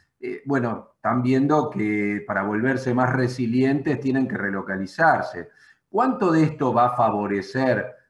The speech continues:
las oportunidades en nuestros países? Bueno, ahí también algunos países parece que se pueden favorecer más que otros.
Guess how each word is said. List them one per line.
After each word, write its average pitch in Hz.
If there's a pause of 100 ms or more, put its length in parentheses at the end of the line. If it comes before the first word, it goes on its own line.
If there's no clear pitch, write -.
las 113
oportunidades 110
en 98
nuestros 101
países? 95 (320)
Bueno, 113 (100)
ahí 117
también 143
algunos 131
países 127
parece 117
que 110
se 107
pueden 120
favorecer 104
más 104
que 131
otros. 214